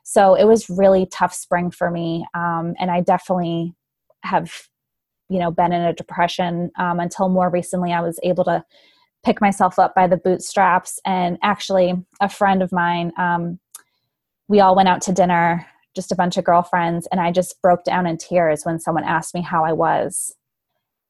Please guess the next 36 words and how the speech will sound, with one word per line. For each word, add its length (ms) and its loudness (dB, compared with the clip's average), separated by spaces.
And 400 4
a 100 2
friend 360 0
nudged 340 0
me 120 0
at 100 -2
that 180 0
time 600 -4
to 280 -4
seek 400 -6
seeing 280 -6
a 100 -8
therapist, 800 0
and 200 -2
she 100 -2
totally 460 0
normalized 640 -2
it, 160 -2
and 100 -4
she 160 -4
made 220 0
it, 160 2
like, 240 -2
so 340 4
cool. 420 2
She 140 -6
was 100 -8
so 140 0
cool 260 4
about 300 2
it. 220 -2
And 460 2
<laughs> 260 -8
the 760 4
next 380 4
month, 380 0